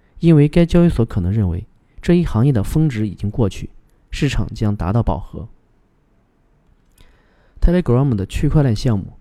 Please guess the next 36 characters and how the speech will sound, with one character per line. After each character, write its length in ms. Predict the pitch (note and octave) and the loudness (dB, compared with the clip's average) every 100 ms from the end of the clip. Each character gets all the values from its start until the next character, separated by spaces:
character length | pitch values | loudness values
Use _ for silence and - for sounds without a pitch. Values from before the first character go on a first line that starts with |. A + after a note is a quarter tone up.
| _ | _
T 220 | - D3+ | -6 0
O 160 | C#3 B2+ | 0 2
N 140 | C#3 C#3 _ _ _ | -2 -4 _ _ _
已 100 | A#2+ | -6
经 180 | A2+ B2 | 0 0
进 180 | - E3+ | 2 2
入 120 | E3 | 2
了 100 | A2 | 0
上 180 | - C#3+ | 0 2
线 140 | C3+ | 2
前 160 | A2+ A2+ | 0 -2
的 100 | A2 | -2
最 220 | - C#3 | 0 -2
后 160 | B2 A2 | 0 -4
准 240 | - F2+ | -2 -2
备 140 | A2+ | -2
阶 180 | A2 G#2 | -2 -2
段。 160 | G2+ G#2 - _ _ _ _ _ _ - | -2 -4 -12 _ _ _ _ _ _ -6
运 180 | F#3 D#3 | 0 0
行 220 | B2 C3 | 0 -4
区 160 | - | -2
块 100 | D#3 | 0
链 140 | E3+ C3 | 2 0
节 160 | - | -2
点 100 | B2 | -2
的 120 | A2+ G2+ | -2 0
代 180 | B2+ | 0
码 160 | G2+ E2+ - _ _ _ | 0 -4 -12 _ _ _
于 140 | - G#2 | -6 -6
上 300 | B2+ D#3+ C3+ | -2 -2 0
周 140 | E3 | 0
五 180 | D#3 A#2 | 0 -2
晚 160 | G#2 G2+ | -4 -4
些 160 | C3 | -6
时 160 | A#2+ A2+ | -4 -6
候 220 | A2 E2+ | -8 -12